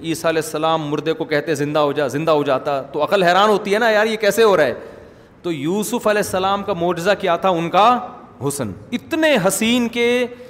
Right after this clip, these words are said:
دیکھ کے انسان یہ کہہ سکتے تھے کہ یہ جھوٹے پیغمبر نہیں ہو سکتے، ان کو الگ سے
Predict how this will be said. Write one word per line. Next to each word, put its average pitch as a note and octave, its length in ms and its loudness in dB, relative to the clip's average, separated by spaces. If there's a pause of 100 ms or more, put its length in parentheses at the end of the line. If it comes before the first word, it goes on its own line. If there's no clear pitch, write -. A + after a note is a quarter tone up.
(340)
دیکھ C4 260 2
کے B3 140 2
انسان G#3+ 360 0
یہ A3+ 100 0
کہہ F#3+ 240 0
سکتے F#3+ 300 -2
تھے A3 180 -2
کہ A3+ 100 -8
یہ G#3 220 -4
جھوٹے F#3 400 0
پیغمبر F#3 580 4 (320)
نہیں G3+ 240 2
ہو E3+ 80 2
سکتے، C#3+ 320 -4
ان F#3+ 100 -4
کو A#3+ 240 -2
الگ G#3 240 2
سے B3+ 120 -8